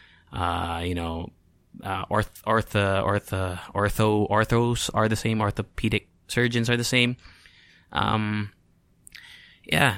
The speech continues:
I mean, it's, it's something that you should really, if you have the ability, get it checked. But the, on the other end of things, if you can't afford it, there's something that's also, I think it's, it's free. It's, it's, it's talking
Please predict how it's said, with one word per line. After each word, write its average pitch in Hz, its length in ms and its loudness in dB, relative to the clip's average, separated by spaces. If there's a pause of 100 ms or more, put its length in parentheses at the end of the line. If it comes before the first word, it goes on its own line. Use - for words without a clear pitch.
I 107 100 -2
mean, 107 560 0
it's, - 360 0
it's - 200 0
something 117 340 2
that 107 160 0
you 107 120 2
should 107 340 0
really, 104 460 0 (340)
if 110 160 -2
you 110 100 4
have 107 240 2
the 107 180 2
ability, 110 680 0 (440)
get 107 140 2
it 95 80 -4
checked. - 420 -2
But 123 360 2 (260)
the, 117 360 4
on 117 180 4
the 117 100 2
other 135 160 4
end 127 120 2
of 117 80 0
things, 107 200 2
if 104 80 -6
you 110 80 -4
can't 139 220 2
afford 123 360 0
it, 98 140 -4 (360)
there's 120 180 2
something 139 380 2
that's 110 200 2
also, 110 540 2 (580)
I 104 140 0
think 113 320 0 (140)
it's, - 260 -2
it's - 220 -2
free. - 360 2 (280)
It's, 107 320 -2
it's, - 260 -2
it's - 400 -2 (140)
talking 107 440 -2